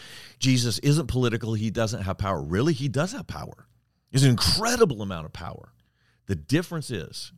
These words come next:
and this is super cool 'cause we're in an election year, Jesus is the only politician i-, up to his time in human history.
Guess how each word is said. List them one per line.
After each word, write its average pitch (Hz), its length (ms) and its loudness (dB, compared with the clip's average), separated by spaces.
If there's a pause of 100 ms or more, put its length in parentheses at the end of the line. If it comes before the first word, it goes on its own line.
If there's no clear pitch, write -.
(180)
and 90 80 -4
this 107 180 2
is 90 100 0
super 110 440 -2
cool 92 280 -4
'cause 87 240 -4
we're 90 180 -2
in 92 180 -2
an 90 100 -2
election 87 560 -2
year, 92 380 -4 (1120)
Jesus 131 500 2
is 95 180 0
the 95 200 -2
only 135 320 2
politician 107 960 -4 (1400)
i-, 131 180 0
up 123 180 0
to 156 120 -6
his 147 180 -4
time 117 260 -2
in 104 100 0
human 101 240 -2
history. 92 440 -8